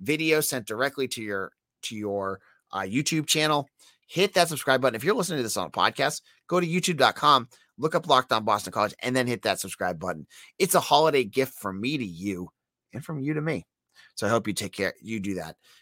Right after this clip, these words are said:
Uh, we've been doing a lot of Locked On Nows, too. If you go to the shorts version of our show, um, there's little, like, one-minute clips. Like, I did a quick one minute on Khalil Ali,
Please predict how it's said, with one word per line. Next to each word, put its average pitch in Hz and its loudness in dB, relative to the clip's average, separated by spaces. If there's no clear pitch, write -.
Uh, 98 -2
we've 143 2
been 156 2
doing 151 2
a 127 6
lot 131 8
of 110 -2
Locked 113 2
On 135 2
Nows, 113 -2
too. 143 -2
If 139 -6
you 104 -10
go 131 4
to 123 0
the 92 -6
shorts - -2
version 143 -2
of 110 0
our 107 4
show, 156 4
um, 90 2
there's 120 0
little, 139 4
like, 107 2
one-minute 120 -2
clips. - -2
Like, 107 -2
I 113 2
did 113 -4
a 107 -2
quick - -8
one 123 2
minute 120 2
on 98 2
Khalil 110 2
Ali, 135 2